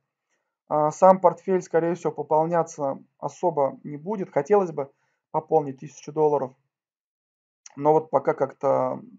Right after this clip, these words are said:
ну, не знаю, это даже если доллар будет не семьдесят пять, а семьдесят три, все равно это семьдесят три тысячи рублей мне найти. То есть довольно сложно.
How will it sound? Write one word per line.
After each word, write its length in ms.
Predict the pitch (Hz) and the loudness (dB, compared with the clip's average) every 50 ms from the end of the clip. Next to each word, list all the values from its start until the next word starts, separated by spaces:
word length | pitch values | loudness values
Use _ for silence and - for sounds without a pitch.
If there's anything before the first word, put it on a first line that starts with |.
| _ _ _ _ _ _ _ _ _ _ _ | _ _ _ _ _ _ _ _ _ _ _
ну, 100 | 151 156 | -6 -6
не 80 | 170 160 | -4 -2
знаю, 200 | 147 147 135 135 | 2 2 2 2
это 140 | 135 131 131 | 0 -2 -4
даже 420 | 135 131 135 139 160 160 156 156 | -4 -10 -2 4 6 6 6 6
если 180 | 151 - - 143 | 2 -4 -8 -2
доллар 440 | 147 160 160 151 143 139 135 - - - | 4 6 6 6 6 4 2 0 -6 -14
будет 460 | - 156 139 151 143 147 143 143 139 | -16 -16 -14 -10 -10 -8 -8 -8 -8
не 80 | 143 143 | -8 -10
семьдесят 340 | - - 151 147 147 - _ | -6 -6 -6 -6 -8 -4 _
пять, 200 | 156 139 135 139 | 0 0 0 0
а 60 | 131 | -8
семьдесят 300 | 135 139 135 135 - _ | -10 -10 -12 -12 -14 _
три, 280 | - 170 180 185 180 _ _ _ _ _ _ _ | -12 -12 -12 -12 -14 _ _ _ _ _ _ _
все 120 | _ - | _ 2
равно 260 | 147 151 147 147 143 131 | 4 4 4 4 0 -4
это 120 | 135 131 | -4 -6
семьдесят 300 | 127 - 175 175 170 - | -8 -6 -6 -6 -6 -8
три 100 | 156 156 | -10 -10
тысячи 320 | - 160 151 - - - | -10 -12 -14 -14 -10 -4
рублей 280 | 147 147 143 143 147 139 | -4 -4 -2 0 -2 -2
мне 120 | 127 131 123 | -2 -4 -8
найти. 340 | 127 127 131 127 - - 127 | -8 -10 -10 -12 -16 -20 -20
То 140 | _ - | _ -20
есть 140 | - 127 _ _ _ _ _ _ _ _ _ _ _ _ _ _ | -20 -20 _ _ _ _ _ _ _ _ _ _ _ _ _ _
довольно 420 | 147 139 156 165 160 147 143 - - - | 0 4 4 4 4 2 -4 -6 -10 -16
сложно. 440 | - - 151 147 131 127 120 123 - | -12 -2 0 0 0 0 -4 -12 -18